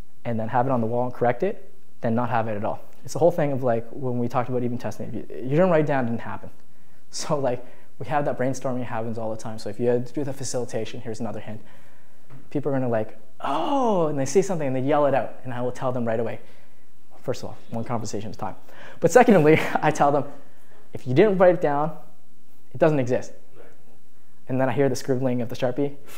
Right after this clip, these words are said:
and then I, I think of innovation, right? <laughs>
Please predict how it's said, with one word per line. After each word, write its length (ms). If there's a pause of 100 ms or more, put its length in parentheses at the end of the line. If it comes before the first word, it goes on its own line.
(120)
and 100
then 120
I, 640
I 80
think 140
of 60
innovation, 460
right? 160 (880)
<laughs> 160